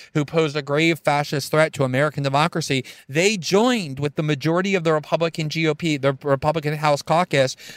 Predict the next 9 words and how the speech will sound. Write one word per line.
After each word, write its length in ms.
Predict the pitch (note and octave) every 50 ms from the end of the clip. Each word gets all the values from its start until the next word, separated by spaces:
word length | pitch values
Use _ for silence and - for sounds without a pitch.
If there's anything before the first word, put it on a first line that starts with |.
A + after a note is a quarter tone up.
| - _ -
to 260 | - G3 F3+ F3 F3+
pass 420 | E3+ - - - F3 G3 G3+ -
a 60 | - F#3+
law 300 | F3+ F3+ E3+ F3+ F#3+ F3+ - _ _
increasing 1000 | E3+ F3 F3 E3 - - - - A3+ B3+ C#4+ - - - E3 C3 A2+ G#2+ G#2+ A#2+ - _ - - _ -
the 160 | D#3 D#3+ D3 - _ _
spying 420 | - - - F3 D#3 D3+ D3 C#3+ C#3
power 560 | - D3 C3+ B2+ B2 A#2+ A2 G#2 G2 - - -
of 420 | D3 C3+ C3 C3+ C3 B2 B2 B2+